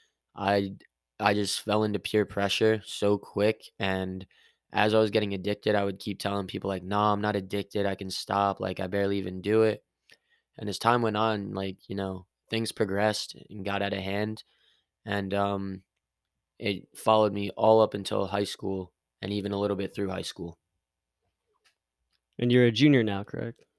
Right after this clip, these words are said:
Speaker 1: Yeah.
Speaker 2: All right. And how long have you been clean for now?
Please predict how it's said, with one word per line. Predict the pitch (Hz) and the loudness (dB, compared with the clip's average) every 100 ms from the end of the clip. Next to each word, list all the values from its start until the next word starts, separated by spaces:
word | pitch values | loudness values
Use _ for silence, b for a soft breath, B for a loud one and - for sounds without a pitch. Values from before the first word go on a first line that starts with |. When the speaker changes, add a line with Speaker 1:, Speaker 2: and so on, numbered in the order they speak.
| _ _ _ _ | _ _ _ _
Speaker 1:
Yeah. | - 101 90 _ b b b b b b _ _ _ - | 2 2 0 _ b b b b b b _ _ _ -8
Speaker 2:
All | 113 | -4
right. | 107 - - _ _ _ _ | -4 -6 -12 _ _ _ _
And | - 113 110 | -6 -4 -4
how | 110 131 | 2 4
long | 131 | 6
have | 131 | 4
you | 131 | 0
been | 127 | -2
clean | 123 143 151 | -2 -2 0
for | 175 | 0
now? | 175 185 | 0 -2